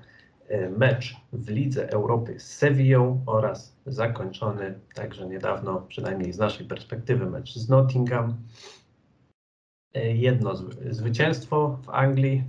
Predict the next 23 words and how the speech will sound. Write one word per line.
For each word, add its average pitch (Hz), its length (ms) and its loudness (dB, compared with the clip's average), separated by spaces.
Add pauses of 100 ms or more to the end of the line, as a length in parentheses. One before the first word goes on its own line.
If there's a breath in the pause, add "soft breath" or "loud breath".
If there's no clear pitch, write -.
dwa 113 260 -4
do 98 120 -6
zera, 131 300 4
dosyć 113 400 -2
pewnie, 107 400 -2
a 95 80 -6
nawet 113 260 -4
bardzo - 360 2
pewnie, 104 360 0
nie 95 120 -6
za 95 120 -6
wiele 95 220 -6
miało 92 260 -6
to 107 120 -6
Nottingham 104 480 -4
do - 60 -4
powiedzenia. 131 580 2 (800 loud breath)
No 180 120 8
i 180 60 8
także 147 640 2
bardzo 139 360 4
kuriozalny 147 920 2
remis, 107 580 0